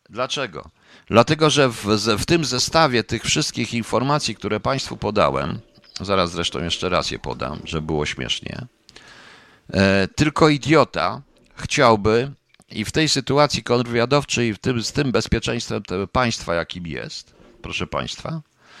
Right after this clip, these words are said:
no tutaj pani Edyta mnie pyta, czy my takowy posiadamy. No zaraz do tego dojdę w drugiej części. To powiem państwu, że, e,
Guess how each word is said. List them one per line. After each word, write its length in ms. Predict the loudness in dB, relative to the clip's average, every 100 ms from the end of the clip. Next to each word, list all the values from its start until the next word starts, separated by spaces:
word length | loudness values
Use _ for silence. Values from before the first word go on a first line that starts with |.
| -20 -20 -20 _
no 80 | -6
tutaj 220 | 0 0
pani 340 | 2 2 2 2
Edyta 580 | -2 -2 -4 -8 -6 -2
mnie 180 | -2
pyta, 320 | -2 -6 -6 -6
czy 160 | -2
my 120 | -2
takowy 400 | 0 0 0 0
posiadamy. 600 | 0 -2 -2 -2 -2 -4
No 140 | -10 -6
zaraz 260 | -2 -2
do 100 | -2
tego 260 | -4 -2 -2
dojdę 340 | 0 0 -2
w 60 | -8
drugiej 300 | -12 -10 -10
części. 560 | -10 -10 -8 -10 -10 -16 _ _ _ -20 -20 -20 -20 -2
To 120 | 0
powiem 340 | 2 2 2
państwu, 540 | 2 2 2 -2 -6 -4
że, 400 | -2 -2 -2 -4 -12 _ _ _ _ _ _ _ -16 -4
e, 440 | 0 0 0 -2